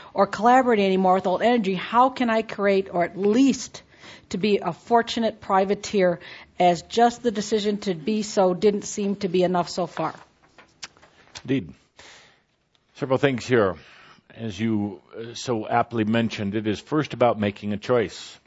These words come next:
Speaker 2: Making a choice. You've made a choice to enjoy life. That's an important choice. Made a choice to allow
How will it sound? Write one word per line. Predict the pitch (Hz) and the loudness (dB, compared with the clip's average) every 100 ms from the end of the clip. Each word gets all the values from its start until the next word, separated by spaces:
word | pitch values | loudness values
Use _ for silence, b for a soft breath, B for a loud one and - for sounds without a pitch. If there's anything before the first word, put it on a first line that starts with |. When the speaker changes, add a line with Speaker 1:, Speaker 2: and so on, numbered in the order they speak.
| _ _ _ _ _ _ - | _ _ _ _ _ _ -14
Speaker 2:
Making | 127 135 131 | -10 -6 -4
a | |
choice. | 113 131 110 87 - - b b b b b | -4 0 0 -2 -12 -20 b b b b b
You've | 104 | 0
made | 113 | 0
a | 107 | 0
choice | - 120 110 - | -2 2 2 0
to | - 110 92 87 - _ _ _ _ | -8 -6 -4 -6 -12 _ _ _ _
enjoy | - 92 90 113 120 | -6 -2 4 4 4
life. | 127 110 - - _ _ _ | 2 -2 -8 -20 _ _ _
That's | - | -10
an | 123 | -6
important | 123 135 143 110 | -4 0 0 0
choice. | 131 135 92 - - - _ _ _ _ - | 0 2 0 -6 -20 -20 _ _ _ _ -2
Made | 143 | -2
a | 131 | -2
choice | - 131 127 - | 0 2 2 -2
to | - 135 117 - B B B B B B B _ _ - | -2 2 0 -2 B B B B B B B _ _ 0
allow | 110 120 131 139 139 135 | 2 4 4 6 4 2